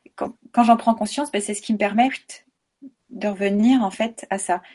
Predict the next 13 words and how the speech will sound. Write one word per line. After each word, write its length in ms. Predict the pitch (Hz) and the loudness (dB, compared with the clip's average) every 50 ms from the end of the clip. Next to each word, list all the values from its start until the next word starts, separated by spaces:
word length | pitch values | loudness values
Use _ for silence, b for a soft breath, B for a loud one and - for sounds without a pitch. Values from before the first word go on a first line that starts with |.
| b b - | b b -4
Et 40 | 196 | -2
donc, 140 | - - - _ _ - | -2 -2 -4 _ _ -2
prise 220 | - 262 269 240 | 2 2 4 4
de 80 | 247 254 | 2 2
conscience, 520 | 247 247 233 233 - 247 240 233 233 - _ _ _ _ _ _ _ - | 4 2 2 4 4 2 2 2 0 -6 _ _ _ _ _ _ _ 0
plus 220 | - 330 349 - | 0 0 2 2
le 80 | 277 262 | 2 2
fait, 220 | 240 - 254 247 | 2 4 2 4
ben, 220 | 233 208 202 202 202 b b b b _ _ - | 6 4 4 4 2 b b b b _ _ -6
de 100 | - 202 | -6 -6
se 140 | 196 - - - | -6 -6 -2 2
remercier, 800 | 269 262 226 220 220 214 - - - - 240 240 233 233 233 233 _ _ _ _ _ _ - | 4 4 4 4 4 0 -2 -6 -4 -2 0 0 0 0 -2 -6 _ _ _ _ _ _ -10
de, 360 | - - 185 180 180 180 180 | -4 0 2 2 2 0 -2